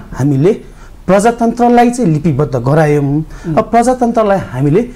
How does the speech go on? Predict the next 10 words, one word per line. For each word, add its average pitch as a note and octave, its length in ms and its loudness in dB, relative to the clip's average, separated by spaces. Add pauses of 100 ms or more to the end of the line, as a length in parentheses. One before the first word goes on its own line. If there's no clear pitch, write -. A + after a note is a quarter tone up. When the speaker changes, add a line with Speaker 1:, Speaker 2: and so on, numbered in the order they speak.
(120)
Speaker 1:
संस्थागत B3 760 0
रूपमा D#3+ 240 -2
चाहिँ F#3 200 0
यसलाई G#3+ 160 -2
इन्स्टिट्युसनलाइज G#3 800 0 (220)
गर्ने F#3 180 2
हामी C#3+ 200 0
बाटोतर्फ E3+ 920 -2
चाहिँ F3 200 0
अगाडि D#3+ 280 0